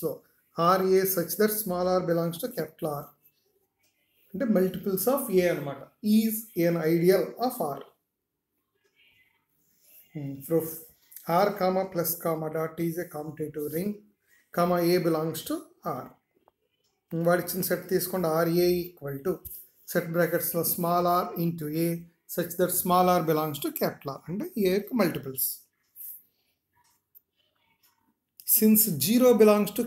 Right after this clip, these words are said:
capital R, zero అనేది R లో ఉంటుంది, జీరో ఎలిమెంట్, implies zero dot A belongs to R A. కానీ zero dot A అంటే ఎంత? జీరో. Zero belongs to R A. అంటే ఆర్ఏలో జీరో అనే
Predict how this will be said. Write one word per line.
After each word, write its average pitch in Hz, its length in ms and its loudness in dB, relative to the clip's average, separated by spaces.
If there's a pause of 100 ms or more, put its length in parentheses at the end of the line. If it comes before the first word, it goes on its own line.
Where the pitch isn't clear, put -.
capital 180 340 0
R, 160 40 0 (120)
zero 185 220 4
అనేది 202 200 0 (120)
R - 100 -6
లో 170 120 -2
ఉంటుంది, 160 280 -10
జీరో 165 180 0
ఎలిమెంట్, 139 280 -8 (120)
implies 180 340 0 (200)
zero 214 220 6 (120)
dot 185 180 0 (200)
A - 20 4 (720)
belongs 196 400 2
to 302 60 0 (180)
R - 20 0 (160)
A. - 40 -8 (180)
కానీ 196 240 0
zero 202 220 4
dot 208 220 -2
A 202 120 -2
అంటే 208 180 -4
ఎంత? 160 140 -10 (180)
జీరో. 147 220 -4 (200)
Zero 214 220 6 (120)
belongs 160 360 -2
to 311 60 0 (160)
R 156 40 -2 (120)
A. - 20 -12 (540)
అంటే 220 120 2 (120)
ఆర్ఏలో 190 340 2 (160)
జీరో 180 220 2
అనే 170 80 0